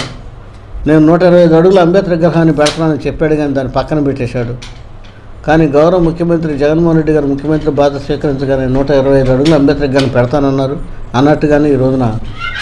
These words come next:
రేపు పంతొమ్మిదిన ఓపెన్ చేస్తున్నారు. కాబట్టి ఈ కార్యక్రమానికి అందరూ రావాల్సిందిగా అభ్యర్థిస్తున్నాను.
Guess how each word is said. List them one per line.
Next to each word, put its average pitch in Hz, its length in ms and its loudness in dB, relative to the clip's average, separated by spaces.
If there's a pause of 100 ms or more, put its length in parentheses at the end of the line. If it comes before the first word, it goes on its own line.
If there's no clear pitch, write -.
(140)
రేపు 123 160 0
పంతొమ్మిదిన 135 600 2 (460)
ఓపెన్ 143 300 2
చేస్తున్నారు. 135 340 0
కాబట్టి 139 360 2
ఈ 131 80 2
కార్యక్రమానికి 156 800 2 (540)
అందరూ 147 280 2
రావాల్సిందిగా 143 760 0
అభ్యర్థిస్తున్నాను. 131 800 -2